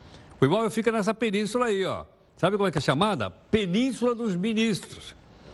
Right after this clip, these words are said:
Foi arrematado em concorrência pública por quase onze milhões de reais. Segundo o Ministério da Economia, que tá vendendo tudo. Vale lembrar que o ex-senador foi condenado a vinte e seis anos de xilindró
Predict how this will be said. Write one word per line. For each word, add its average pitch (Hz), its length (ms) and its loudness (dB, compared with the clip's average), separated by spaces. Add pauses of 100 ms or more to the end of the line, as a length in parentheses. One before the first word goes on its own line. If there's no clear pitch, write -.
(300)
Foi 220 240 4
arrematado 196 580 0
em 185 80 -2
concorrência 190 840 0
pública 107 680 0 (580)
por 226 220 2 (120)
quase 180 400 0
onze 156 300 0
milhões 131 380 0
de 95 80 -4
reais. 82 560 -4 (400)
Segundo 156 380 2
o - 20 0
Ministério 139 400 0
da 135 60 0
Economia, 139 240 -4
que 135 40 -10
tá 175 100 0
vendendo 147 380 -2
tudo. 95 320 -2 (500)
Vale 156 200 4
lembrar 156 240 0
que - 100 -2
o 156 40 4
ex-senador 139 420 0
foi 156 160 0
condenado 147 420 0
a 135 80 0
vinte 165 240 0
e - 40 -12
seis 185 220 -2
anos 180 140 -2
de 151 80 0
xilindró 165 600 0